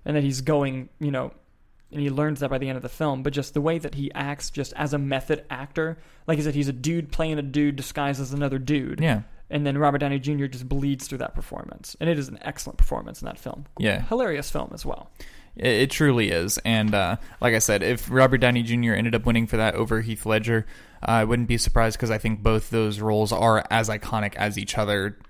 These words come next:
Speaker 2: in their respective films.
Speaker 1: Oh, yes. Oh, yes. Moving on to Best Supporting Actress.
Speaker 2: Mm-hmm.
Speaker 1: Um, the original nominees were Penelope Cruz for Vicky Cristina Barcelona, Amy Adams for Doubt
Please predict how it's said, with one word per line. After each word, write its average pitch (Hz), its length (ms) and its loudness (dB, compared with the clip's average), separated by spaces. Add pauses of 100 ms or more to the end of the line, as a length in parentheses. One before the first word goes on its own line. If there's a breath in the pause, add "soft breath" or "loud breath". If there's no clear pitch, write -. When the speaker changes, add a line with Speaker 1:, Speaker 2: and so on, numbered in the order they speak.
Speaker 2:
in 113 140 0
their 98 140 0
respective 92 520 0
films. 78 760 -6
Speaker 1:
Oh, 156 60 -2
yes. - 420 -10 (160)
Oh, 139 460 -6 (220)
yes. - 520 -12 (340 soft breath)
Moving 208 200 2
on 165 80 2
to 147 60 0
Best 143 180 0
Supporting 131 340 -4
Actress. - 560 -8
Speaker 2:
Mm-hmm. 117 200 2 (520 soft breath)
Speaker 1:
Um, 135 400 -2
the 147 140 2
original 180 260 0
nominees 156 420 -2
were 135 220 -2 (140)
Penelope 185 340 0
Cruz 160 400 -4
for 135 400 -2
Vicky 143 300 -6
Cristina 139 440 -4
Barcelona, 131 580 -2 (580 soft breath)
Amy 160 200 4
Adams 156 360 -4
for 139 120 -2
Doubt 139 440 -2